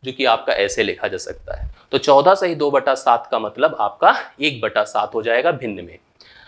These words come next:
अब एक बटा सात में सात principal होगा, एक ब्याज होगा, लेकिन कब का? एक साल का। मुझे कितने साल जाना है? ढाई साल। अब ढाई साल का मतलब आप पाँच बटा दो भी लिख सकते हैं,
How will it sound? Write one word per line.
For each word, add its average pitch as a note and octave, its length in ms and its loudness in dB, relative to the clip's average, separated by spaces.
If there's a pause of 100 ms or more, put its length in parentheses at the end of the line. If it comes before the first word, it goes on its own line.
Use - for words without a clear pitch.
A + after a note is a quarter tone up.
(160)
अब E3 100 4
एक F#3+ 260 2
बटा G#3 240 4
सात F3 320 2
में G3 140 -4
सात D#3+ 460 2
principal F3 420 -6
होगा, F3 240 -2
एक D3+ 320 -4
ब्याज D#3 300 4
होगा, D#3 200 -4
लेकिन C#3 300 -6
कब D#3 240 -2
का? A3 120 2
एक A#2+ 260 -6
साल F#2+ 280 -10
का। - 200 -20 (380)
मुझे C3+ 240 -2
कितने D#3 280 0
साल D#3 240 6
जाना D#3 240 4
है? D#3+ 180 -6
ढाई A#2 260 -2
साल। C3 280 -4 (320)
अब B2+ 140 2
ढाई D3+ 240 0
साल F3 260 0
का E3+ 120 -6
मतलब D#3 280 -2
आप D3 200 2
पाँच C3 200 0
बटा A2+ 260 -4
दो A2+ 180 -6
भी C#3 120 -6
लिख C#3+ 120 -10
सकते D3 300 -8
हैं, D3 200 -10